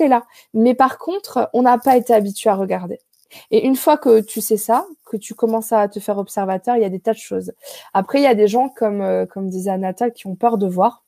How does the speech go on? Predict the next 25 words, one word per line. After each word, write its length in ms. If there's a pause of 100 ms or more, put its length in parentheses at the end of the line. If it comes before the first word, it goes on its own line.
(920)
Là, 120
on 80
parle, 220
par 120
exemple, 260
de 80
ce 120
qu'on 140
peut 80
voir 200
à 60
l'intérieur. 540
Oui, 160
parce 240
que, 120
bah, 140
il 60
y 40
a 60
des 100
personnes 440
qui 160
m'ont 140
déjà 280
relaté, 520